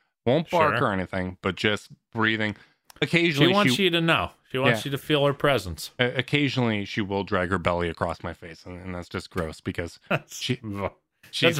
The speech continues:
Speaker 2: violence.
Speaker 1: Yeah, well, she's got alopecia on her belly too, so it's bald
Speaker 2: Ew.
Speaker 1: and gross and sweaty. It's just,
Speaker 2: Ew.
Speaker 1: yeah, it's just, it's, no,
Speaker 2: It's
Speaker 1: she,
Speaker 2: gro-,
Speaker 1: she's
Speaker 2: I,
Speaker 1: a
Speaker 2: I'm,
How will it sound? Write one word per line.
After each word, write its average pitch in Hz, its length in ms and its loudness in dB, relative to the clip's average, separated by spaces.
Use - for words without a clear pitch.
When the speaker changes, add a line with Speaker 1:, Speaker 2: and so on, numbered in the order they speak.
Speaker 2:
violence. 95 640 2
Speaker 1:
Yeah, 110 300 2
well, 123 140 0
she's 143 220 -2
got 151 200 2
alopecia 123 580 0
on 98 80 0
her 95 80 0
belly 90 280 0
too, 92 280 -6
so 98 220 -2
it's 85 120 -8
bald 92 280 -2
Speaker 2:
Ew. 160 100 4
Speaker 1:
and 117 500 6
gross 98 320 2
and 87 100 -4
sweaty. 95 640 0
It's 127 160 0
just, 160 120 6
Speaker 2:
Ew. 110 220 6
Speaker 1:
yeah, 92 220 2
it's 104 240 -4
just, 110 240 -4
it's, 131 300 -2
no, 113 180 0
Speaker 2:
It's 95 120 -4
Speaker 1:
she, 90 40 -8
Speaker 2:
gro-, 117 360 2
Speaker 1:
she's 139 100 6
Speaker 2:
I, 214 120 6
Speaker 1:
a 180 40 4
Speaker 2:
I'm, 175 300 -2